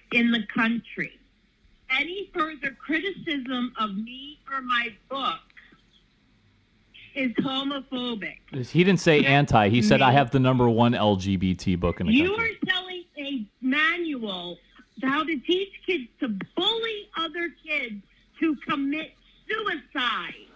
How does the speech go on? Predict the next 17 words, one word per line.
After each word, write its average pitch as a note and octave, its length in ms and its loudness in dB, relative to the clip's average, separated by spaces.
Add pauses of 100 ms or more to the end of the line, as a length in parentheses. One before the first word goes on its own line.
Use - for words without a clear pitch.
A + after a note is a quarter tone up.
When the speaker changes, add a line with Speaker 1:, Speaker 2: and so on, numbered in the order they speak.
(180)
Speaker 2:
<laughs> - 400 -14
Speaker 1:
I C4 200 2
talked F#4 460 -4
to, G4 120 -8 (340)
she C4+ 260 -6
said D#4+ 180 -2 (120)
she D#4+ 100 -4
was C4+ 220 -4
going D4+ 320 -6
to D4+ 120 -6
get C#4 240 -6 (120)
the A3+ 80 -4
book C4+ 340 -4 (760)
stripped A4 320 -2 (400)
off F4 260 -2
of C4 260 -10
your C4 180 0